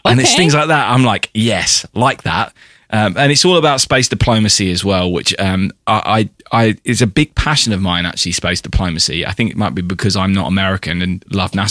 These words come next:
Speaker 1: so
Speaker 2: Yeah.
Speaker 1: much. Um, but, but I went to a talk with, um, with Michael Collins last year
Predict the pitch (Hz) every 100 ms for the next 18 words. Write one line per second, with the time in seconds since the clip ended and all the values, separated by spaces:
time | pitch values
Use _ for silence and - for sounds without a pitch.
0 | 285 - 135 110 107 - - - - -
1 | - 98 95 85 - 85 71 117 - 110
2 | 113 120 - 104 98 120 110 - 101 98
3 | 90 - - 202 196 90 180 - _ -
4 | - _ _ _ 123 107 101 - 95 113
5 | 110 95 98 92 - 110 98